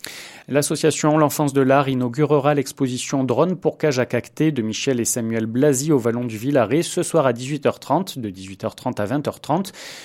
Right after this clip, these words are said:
Une installation qui la rencontre entre deux pratiques envisagées de façon expérimentale et a priori éloignées, le jardinage et la lutherie.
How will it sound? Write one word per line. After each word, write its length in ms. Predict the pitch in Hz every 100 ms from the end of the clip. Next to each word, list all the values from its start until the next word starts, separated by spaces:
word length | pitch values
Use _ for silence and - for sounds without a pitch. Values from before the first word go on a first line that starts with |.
| -
Une 80 | 107
installation 580 | 107 - 120 117 - 143
qui 140 | 143
la 140 | 120 110
rencontre 520 | 113 143 170 180 -
entre 280 | 113 - 107
deux 200 | 98 175
pratiques 520 | - 160 - 175 -
envisagées 600 | 131 107 107 107 110 117
de 100 | 113
façon 300 | - 104 117
expérimentale 800 | 107 - 120 117 117 117 139 139
et 80 | 104
a 100 | -
priori 580 | - 139 123 113 139 143
éloignées, 540 | 160 147 156 98 120 165
le 140 | 131
jardinage 680 | 101 131 127 143 147 151 113
et 60 |
la 100 | 92
lutherie. 480 | 98 156 - 156 202